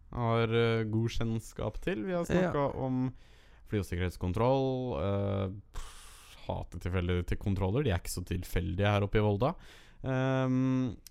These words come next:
Speaker 1: Facebook og Twitter. Facebook skal legge inn en dislike-button. Twitter kommer, eh, fem år i forskudd og trykker like. Eh,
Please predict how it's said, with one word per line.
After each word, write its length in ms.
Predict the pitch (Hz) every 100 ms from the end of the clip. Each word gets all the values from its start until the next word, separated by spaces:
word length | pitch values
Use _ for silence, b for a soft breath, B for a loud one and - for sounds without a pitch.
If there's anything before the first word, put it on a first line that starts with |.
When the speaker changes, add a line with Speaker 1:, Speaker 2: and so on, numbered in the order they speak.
| - - 117
Speaker 1:
Facebook 480 | 135 123 - 123 90
og 200 | 110 -
Twitter. 320 | 110 - -
Facebook 380 | 101 92 92 -
skal 160 | 90
legge 280 | 92 90 90
inn 180 | 90 90
en 160 | 87 87
dislike-button. 720 | 127 - 156 151 151 - 160
Twitter 500 | 151 151 - 135 135
kommer, 520 | 131 131 110 113 113 110 113
eh, 360 | 117 113 113
fem 320 | 107 - 104 101
år 200 | 95 92
i 80 | 95
forskudd 520 | 98 - - 92 92
og 280 | 92 95 92 - -
trykker 420 | - 87 - 90 87 -
like. 440 | - - - - - B B B B B B -
Eh, 600 | 110 113 113 110 110 110